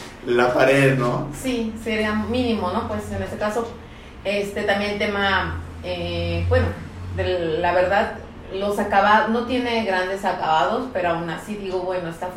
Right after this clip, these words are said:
Speaker 2: o sea, está funcional,
Speaker 1: Ajá.
Speaker 2: está,
Speaker 1: Ujú, ujú.
Speaker 2: tiene lo, lo esencial.
Speaker 1: Claro.
Speaker 2: Eh, sí tiene, de-, como te digo, aún así tiene detalles que no, este, a mí, bueno, en lo personal, eh,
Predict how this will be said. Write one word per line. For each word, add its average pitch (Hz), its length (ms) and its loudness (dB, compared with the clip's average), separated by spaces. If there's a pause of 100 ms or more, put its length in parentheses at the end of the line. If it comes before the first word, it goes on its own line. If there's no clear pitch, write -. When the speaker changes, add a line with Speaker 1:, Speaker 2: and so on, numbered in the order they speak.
Speaker 2:
o 214 80 -6
sea, 226 160 4
está 254 180 -2
funcional, 190 560 -4
Speaker 1:
Ajá. 170 60 -4
Speaker 2:
está, 202 480 -2
Speaker 1:
Ujú, - 80 -6
ujú. - 80 -4
Speaker 2:
tiene 220 260 -2
lo, 190 300 -2 (160)
lo 170 100 -2
esencial. 170 600 -6 (460)
Speaker 1:
Claro. 123 360 4
Speaker 2:
Eh, 185 240 -2
sí 226 120 -4
tiene, 202 420 2
de-, 180 240 -2
como 175 200 -4
te 180 160 2
digo, 180 280 0
aún 170 320 -2
así 226 420 -4
tiene 196 220 -6
detalles 190 480 -2
que 180 180 -2
no, 196 460 0 (100)
este, 170 460 -4 (720)
a 175 160 0
mí, 226 120 4
bueno, 220 200 4
en 196 60 0
lo 175 100 2
personal, 190 560 0 (760)
eh, 185 520 2